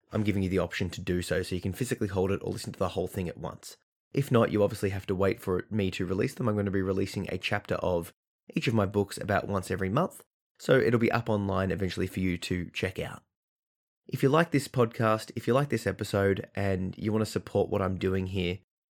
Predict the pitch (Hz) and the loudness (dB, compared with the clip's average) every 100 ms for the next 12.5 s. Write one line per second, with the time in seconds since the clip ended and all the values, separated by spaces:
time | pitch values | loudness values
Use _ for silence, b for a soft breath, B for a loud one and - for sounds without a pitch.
0 | _ _ _ - 139 - 123 - 107 98 | _ _ _ 2 2 4 -2 2 4 4
1 | 95 - - 120 110 107 101 95 - 101 | 2 -4 -8 0 4 4 4 0 2 0
2 | - 107 104 104 - - - 120 117 113 | 0 0 0 0 -2 -6 -2 -2 0 0
3 | 107 110 - 104 95 98 - - 95 95 | 2 0 -2 -2 -2 -2 -10 -4 -2 -2
4 | - _ 107 92 - - - 87 - - | -10 _ -2 -2 -4 -14 -6 -6 -6 -4
5 | 135 165 - - _ _ _ _ _ - | -2 -2 -6 -18 _ _ _ _ _ 2
6 | 151 139 127 113 113 104 98 - 101 - | 2 4 4 4 4 4 2 0 -6 0
7 | 104 - 107 101 101 - 95 90 95 95 | 0 2 -2 0 -2 -2 -2 0 -2 -2
8 | 92 - 131 107 - 104 107 110 - - | -6 0 0 2 -2 -4 -2 -2 -4 -4
9 | 85 - 98 90 92 _ _ - 147 104 | -8 -2 0 0 -2 _ _ 0 2 2
10 | 98 98 95 104 _ _ _ 123 107 98 | 0 0 -4 -6 _ _ _ 4 4 4
11 | - - - 131 113 101 101 95 87 82 | -4 -8 0 2 4 2 0 -2 -2 -2
12 | 80 - - - - | -6 -8 -10 -12 -18